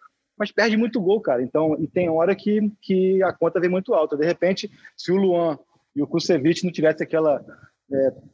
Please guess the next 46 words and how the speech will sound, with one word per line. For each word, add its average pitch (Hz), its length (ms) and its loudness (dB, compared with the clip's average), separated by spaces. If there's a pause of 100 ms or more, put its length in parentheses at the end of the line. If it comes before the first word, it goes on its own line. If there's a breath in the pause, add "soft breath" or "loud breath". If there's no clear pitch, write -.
(280)
atrapalhada 160 600 0
ontem, 175 360 -2
a - 80 0
conta 190 280 -2
poderia 254 280 0
ser 254 140 -2
muito 247 220 0
pesada 277 400 0
no 226 80 0
segundo 196 280 0
tempo. 156 460 -2 (180)
E 147 80 -14
o - 40 -18
Palmeiras 175 320 0
que - 80 -6
já 185 100 2
veio 170 220 0
melhor, 196 420 0
e 247 40 -4
o 233 60 -6
Flamengo 240 300 0
que - 60 -20
poderia 233 260 0
ter 247 80 -6
feito 220 240 -2
dois, 226 300 0
três 226 320 0
no 220 80 -6
primeiro 208 260 -2
tempo 208 240 -2
e 247 40 -4
não 262 80 -2
fez. 202 280 0 (480)
Então, 156 140 -4
acho 185 180 -2
que 170 60 -14
basicamente 240 520 0
é 277 60 2
isso. 214 260 0
E - 20 2
acaba 208 300 0
que 214 60 -10
se 202 100 -14
por 247 140 0
acaso, 180 520 -2 (540)
é, 170 160 2